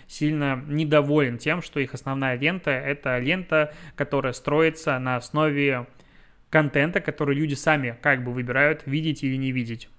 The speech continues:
М, и поэтому они тут добавляют рекомендации, будут добавлять, скорее всего, рекомендации всё больше и больше. Пользователям это может нравиться, пользователям это может не нравиться, но статистика покажет, что лучше для Instagram.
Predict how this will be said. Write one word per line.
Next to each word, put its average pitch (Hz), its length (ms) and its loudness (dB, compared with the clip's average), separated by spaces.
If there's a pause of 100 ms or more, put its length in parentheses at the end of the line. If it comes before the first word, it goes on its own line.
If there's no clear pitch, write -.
(180)
М, 135 560 -6
и 151 120 -2
поэтому 156 420 0
они 135 140 0
тут 135 180 -2
добавляют 135 460 -2
рекомендации, 131 640 -2
будут 139 220 -2
добавлять, 131 420 0 (240)
скорее 147 380 0
всего, 135 220 -2
рекомендации 131 640 0
всё - 160 -6
больше 139 320 0
и - 20 -8
больше. 131 340 -2
Пользователям 147 500 -4
это 127 120 -10
может 123 260 -10
нравиться, 214 380 2
пользователям 123 460 -4
это - 100 -14
может 123 240 -8
не 135 60 -6
нравиться, 180 400 2
но 135 80 -4
статистика 139 580 -8
покажет, 147 480 -2 (400)
что 165 420 -2
лучше 139 680 -6
для 123 420 -2
Instagram. 123 580 -4